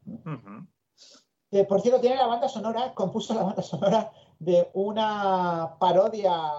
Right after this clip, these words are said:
Speaker 2: medio erótica de Tiburón.
Speaker 1: ¿Ah, sí?
Speaker 2: Sí, que se llama Gums, G U M S. He intentado busc-, encontrarla, pero no la he encontrado, Luis.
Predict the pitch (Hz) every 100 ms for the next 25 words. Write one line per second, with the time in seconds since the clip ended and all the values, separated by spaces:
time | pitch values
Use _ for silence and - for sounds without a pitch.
0 | 147 - 156 175 175 170 175 202 226 226
1 | 220 185 170 156 170 160 - _ _ 160
2 | - _ _ _ - 151 113 151 - _
3 | _ _ _ - 233 220 185 175 190 226
4 | 208 135 196 175 135 - - _ _ -
5 | 196 226 - 196 220 - 196 202 208 180
6 | - 127 - _ _ _ _ _ - 196
7 | 202 226 220 214 202 196 185 185 190 208
8 | 208 180 175 180 175 165 143 135 135 -